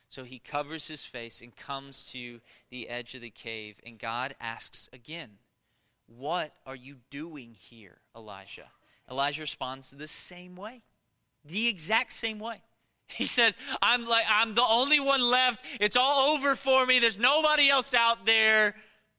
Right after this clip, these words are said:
Why does he, why in the world does God do this? Why does he ask this question, "What are you doing here?" Then put this display on,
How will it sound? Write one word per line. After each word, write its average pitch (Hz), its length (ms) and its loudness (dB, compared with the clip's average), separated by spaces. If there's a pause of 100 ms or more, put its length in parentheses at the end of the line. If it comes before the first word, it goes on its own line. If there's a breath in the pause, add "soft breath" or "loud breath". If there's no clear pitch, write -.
(100)
Why 180 240 -6
does 359 140 -8
he, 277 200 -8
why 233 260 0
in 339 80 -2
the 311 80 -10
world 190 380 -6
does 151 100 -12
God 127 300 -6
do 120 100 -10
this? 104 160 -14
Why 160 300 0
does 269 240 -6
he 214 180 -6
ask 170 320 0
this 196 220 -10
question, 131 460 -10
"What 214 120 -12
are 285 60 -12
you 247 80 -12
doing 107 320 -14
here?" 104 240 -18 (440 soft breath)
Then 269 200 0
put - 280 -8
this 220 220 -8
display 190 720 -4
on, 107 260 -10